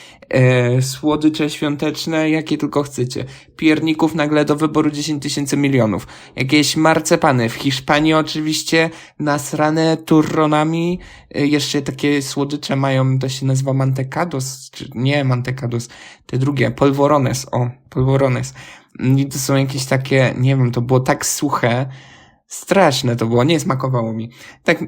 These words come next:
tak, tak mi się przykro wtedy zrobiło, jak to posmakowałem i, i tak się dowiedziałem, że to jest jakiś tam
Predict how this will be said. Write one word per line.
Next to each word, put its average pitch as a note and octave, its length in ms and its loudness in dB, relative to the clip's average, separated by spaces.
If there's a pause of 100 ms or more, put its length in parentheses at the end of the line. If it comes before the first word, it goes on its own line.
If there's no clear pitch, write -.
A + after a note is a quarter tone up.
(160)
tak, F#3 180 2
tak A3 180 0
mi A#3 80 6
się G#3+ 140 2
przykro G3 340 -2
wtedy A#2+ 220 -4
zrobiło, A#2+ 340 2
jak F3+ 140 4
to G#2 100 -4
posmakowałem A2+ 720 -2
i, C3+ 520 0 (220)
i C3+ 80 -10
tak D3 120 -2
się - 100 -2
dowiedziałem, D3+ 440 4
że D3+ 100 -2
to D3+ 60 0
jest D3+ 140 2
jakiś D3+ 220 -4
tam C#3+ 220 2